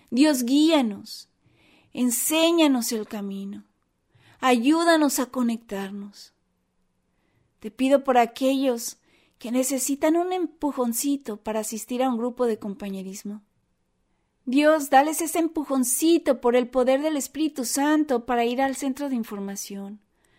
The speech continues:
para visitar nuestro sitio web, para ir con alguien que los ayude a encontrar un grupo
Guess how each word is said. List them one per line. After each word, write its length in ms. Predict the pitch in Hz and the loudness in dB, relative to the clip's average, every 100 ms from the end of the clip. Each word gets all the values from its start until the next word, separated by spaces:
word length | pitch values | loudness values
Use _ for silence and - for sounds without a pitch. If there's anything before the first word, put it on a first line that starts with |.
| _ _ _ - | _ _ _ -2
para 200 | 269 247 | 2 2
visitar 460 | 247 277 247 262 | 2 -2 0 2
nuestro 320 | 277 285 - | 2 2 -2
sitio 380 | 247 269 254 262 | -6 -6 -2 -2
web, 520 | 208 233 262 269 262 262 _ _ _ _ _ - | 0 0 2 2 0 -4 _ _ _ _ _ -8
para 260 | 240 254 254 | 0 2 2
ir 200 | 277 277 | 2 0
con 200 | 302 277 | 2 4
alguien 420 | 294 320 302 277 | 4 4 4 2
que 140 | 254 | 0
los 200 | 233 233 | -2 -2
ayude 320 | 247 233 262 | -2 0 0
a 40 | 285 | 2
encontrar 480 | 277 254 233 262 294 | 0 0 -2 -2 0
un 120 | 262 | 0
grupo 680 | 233 311 330 - 214 214 | 0 0 -2 -2 -2 -2